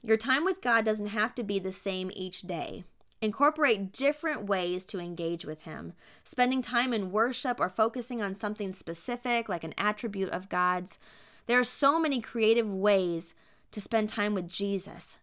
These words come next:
But just like the ant, it's so good for us to be diligent and to plan ahead. Now, if you've been doing this a while and your excitement has waned a bit, it might be time to switch things up. This is meant to be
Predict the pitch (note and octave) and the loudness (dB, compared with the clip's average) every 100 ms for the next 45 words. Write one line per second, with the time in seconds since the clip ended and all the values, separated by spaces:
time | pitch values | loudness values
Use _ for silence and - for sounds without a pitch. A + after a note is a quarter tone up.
0 | - G#3 - D4+ D4+ D4 C#4 - - - | -8 -8 -2 0 2 2 0 -4 -12 -6
1 | A#3 A3 C#3 - - _ _ _ _ A#3 | -4 -2 -4 -8 -14 _ _ _ _ 0
2 | A3+ - - D4+ D#4 B3 A#3 A3+ E3 D#3 | 0 -2 0 2 2 0 0 0 0 -2
3 | F#3+ - - - G#3+ G#3+ G#3 F3+ D#3+ G#3 | -8 -8 -2 2 2 0 -2 -4 -6 -4
4 | A3+ A3+ F#3+ E3 D3 - _ _ _ _ | 0 0 0 -4 -6 -10 _ _ _ _
5 | G#3 F#3+ - F#3+ F3 E3 E3+ D#3 - E3+ | -2 -2 -2 -6 -4 -6 -8 -10 -10 -16
6 | _ _ _ _ - - - - A3 A3 | _ _ _ _ -20 -20 -20 -2 4 4
7 | A#3 D#4 F4 C4 C4+ C4+ A3+ G3 G3 - | 6 2 4 2 2 2 4 2 2 2
8 | G#3+ G3+ G3+ E3+ D3+ F#3+ G#3 _ - A3 | 4 8 10 10 6 4 -2 _ -2 2
9 | G#3+ G#3 G3+ A#3 A3+ G#3 G#3 G3+ G3+ G3 | 4 4 4 4 4 0 -2 -2 -2 -2
10 | A3 G3 D#3+ D3 - - - A3+ A3 E4+ | 0 -2 -2 -4 -4 -10 -2 2 2 2
11 | F4 E4 D#4 D#4 - C#4 - A#3+ G#3+ F3 | -2 -2 -2 -2 -4 -6 -4 -4 -2 -2
12 | - - _ _ _ _ - A#3+ D#4+ D#4+ | -4 -10 _ _ _ _ -2 0 2 0
13 | C#4 C#4 - A3+ A#3 | -2 -4 -4 -4 -2